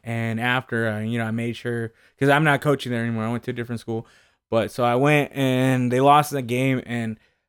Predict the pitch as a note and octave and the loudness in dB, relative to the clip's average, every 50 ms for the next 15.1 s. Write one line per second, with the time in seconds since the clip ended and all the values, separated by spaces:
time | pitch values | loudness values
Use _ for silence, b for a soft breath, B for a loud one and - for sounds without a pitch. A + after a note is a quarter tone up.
0 | _ _ _ _ _ _ _ _ _ _ _ _ _ _ - - B2+ A#2+ B2 C3+ | _ _ _ _ _ _ _ _ _ _ _ _ _ _ -10 -4 -2 0 0 2
1 | C3+ C3 B2+ A#2+ - - A2+ A2+ A2+ G#2+ G#2+ G#2 - - - - A2 G2+ A2+ B2+ | 0 0 -2 -4 -4 -4 -4 -2 -2 -4 -6 -8 -10 -14 -14 -14 -12 -6 -2 -2
2 | C3 C3 B2 B2 B2 - - - A2+ A2 A2 G#2+ G#2+ G#2 G#2 G2+ - _ _ _ | 0 0 0 -2 -4 -6 -6 -6 -4 -4 -2 -4 -4 -4 -6 -6 -8 _ _ _
3 | _ _ _ _ _ _ _ _ - A#2 A2+ A2 G#2+ G#2 F2+ - - - - - | _ _ _ _ _ _ _ _ -6 -4 -4 -2 -4 -4 -6 -6 -10 -14 -18 -18
4 | - - - - _ _ _ - B2 B2 - - D3+ C3+ B2+ B2 A#2 A2+ A2 - | -18 -20 -20 -20 _ _ _ -10 -8 -8 -4 -2 2 2 2 2 2 -2 -4 -6
5 | - E3+ E3+ E3 - _ _ _ _ _ _ _ - A2 - - - C#3+ C#3+ B2+ | -6 -6 -6 -6 -8 _ _ _ _ _ _ _ -12 -12 -10 -2 0 0 0 0
6 | A#2 A#2+ B2 A2+ A2 G#2+ G#2 - - B2 A#2+ A#2 A2+ A2 A2 G2+ - - A2+ A2+ | 0 0 0 0 0 -2 -6 -8 -8 -4 -4 -2 -2 -2 -4 -6 -8 -8 -6 -6
7 | A2+ A2 G#2+ G#2 G2+ A2 B2+ B2+ B2+ B2 - - C#3 C3 B2+ C3 B2+ B2 A#2 A2 | -4 -4 -6 -6 -4 -4 -2 0 0 -2 -2 -4 -2 0 0 2 2 0 0 -2
8 | G#2+ G#2+ b b b b b b b _ _ _ A2 G#2 G2 F#2+ - - C3+ C#3+ | -4 -8 b b b b b b b _ _ _ -10 -8 -8 -8 -4 0 2 2
9 | D3 C#3 A#2 A#2 A2 G#2+ F#2+ - _ _ _ _ _ _ _ _ _ _ _ _ | 2 2 2 0 0 0 -2 -6 _ _ _ _ _ _ _ _ _ _ _ _
10 | _ _ _ _ _ _ _ _ _ _ _ _ - B2 A#2+ A#2 A2+ A2+ A#2+ A2+ | _ _ _ _ _ _ _ _ _ _ _ _ -6 -6 -4 -4 -6 -6 -8 -6
11 | A2 B2 B2+ D3 E3 E3+ F3 D#3 C#3+ C#3 C3 A#2 - - _ _ _ - - - | -4 2 6 6 8 8 8 8 8 6 6 2 -2 -8 _ _ _ -12 -2 4
12 | D3+ E3+ G3 F#3+ F3 E3 D3 C3 B2+ A#2+ A#2+ B2 C3 D3 E3 G3 G#3 F#3 F3 F3 | 6 6 8 6 6 4 2 0 0 0 0 0 2 2 2 0 0 -2 -2 -2
13 | E3 D#3+ D#3+ C#3 D3 D#3 C3+ B2+ C3+ C3 C3 B2+ B2 A#2 A2 - B2 A#2 A#2 A2+ | -2 0 -2 -2 -2 -2 -2 0 0 0 2 0 0 -4 -4 -4 -4 -4 -2 -2
14 | A#2+ C3+ C3+ B2+ A#2+ A#2+ - - C#3+ C#3+ C#3+ - _ C3 C3 B2+ B2 A#2 A2+ - | -2 -4 -4 -4 -6 -8 -8 -6 -6 -6 -6 -8 _ -6 -4 -4 -4 -4 -6 -8
15 | - | -12